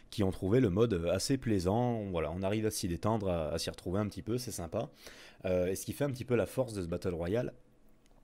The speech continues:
euh, pour, euh, pour de-, enfin, dans ce jeu en tout cas, hein, pas par rapport au Battle Royale en général, mais, euh, ce qui fait la force de ce Battle Royale dans Fallout soixante-seize, c'est qu'ils ont eu la bonne idée pour une fois de, de lier les récompenses du mode B R avec le mode aventure,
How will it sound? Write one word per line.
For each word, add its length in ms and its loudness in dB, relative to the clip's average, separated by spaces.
euh, 120 0
pour, 280 4
euh, 80 0
pour 240 -2
de-, 80 -6
enfin, 180 -4
dans 140 -2
ce 180 0
jeu 100 2
en 120 0
tout 100 -14
cas, 140 -4
hein, 20 -4
pas 140 -4
par 140 0
rapport 220 -2
au 60 -2
Battle 200 -6
Royale 240 -6
en 60 -8
général, 440 -2
mais, 380 4
euh, 260 0
ce 100 -6
qui 120 -14
fait 160 0
la 80 4
force 220 0
de 100 -4
ce 60 -8
Battle 220 0
Royale 380 0
dans 120 0
Fallout 260 0
soixante-seize, 580 -2
c'est 260 4
qu'ils 560 -2
ont 140 4
eu 60 4
la 100 6
bonne 200 4
idée 220 2
pour 180 -4
une 100 -6
fois 260 4
de, 420 0
de 160 -2
lier 240 2
les 100 4
récompenses 520 0
du 100 -4
mode 180 -2
B 220 4
R 80 2
avec 200 0
le 40 -2
mode 160 4
aventure, 480 0